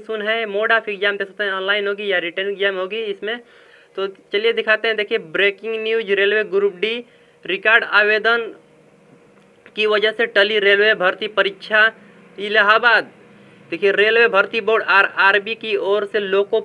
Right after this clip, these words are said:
pilot तक-, technician एवं group D के विभिन्न पदों के लिए ली जान, जाने वाली भर्ती परीक्षा टाल दी गई है। पहले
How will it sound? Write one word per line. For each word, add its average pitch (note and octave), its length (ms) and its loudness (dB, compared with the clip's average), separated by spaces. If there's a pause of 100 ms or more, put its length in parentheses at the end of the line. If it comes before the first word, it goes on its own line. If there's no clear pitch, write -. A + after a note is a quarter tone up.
pilot G#3+ 520 4 (500)
तक-, G3 220 0 (220)
technician G#3+ 640 -2 (120)
एवं G3+ 280 0 (100)
group F#3+ 240 0
D G#3 240 -2
के G#3+ 220 2
विभिन्न G3 420 -6
पदों G#3 260 2
के G#3+ 200 0
लिए G#3+ 300 -2
ली G3 320 -4
जान, G3 400 4 (340)
जाने G#3 460 2 (640)
वाली G3+ 380 0
भर्ती G3 580 -2
परीक्षा G#3 600 -2
टाल G3+ 340 2
दी G3+ 140 0
गई G3 180 4
है। G3+ 280 0 (480)
पहले G#3 340 4